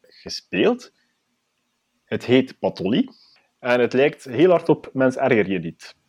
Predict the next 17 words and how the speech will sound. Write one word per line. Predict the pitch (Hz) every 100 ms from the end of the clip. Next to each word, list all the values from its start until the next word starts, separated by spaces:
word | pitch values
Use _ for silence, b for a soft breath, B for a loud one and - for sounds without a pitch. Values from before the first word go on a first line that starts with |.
| -
Het | 107
is | 120 -
een, | 107 104 101
een | 95
speelbord | - 139 151 160 160
met, | 107 -
met | 104 98
vier, | - 156 185 180
een, | 123 101
een | 110
soort | - 98
kruis | - - 127 175 -
eigenlijk. | 156 170 175 175
En | 117
je | 117
moet | 131
van, | - 110 110 110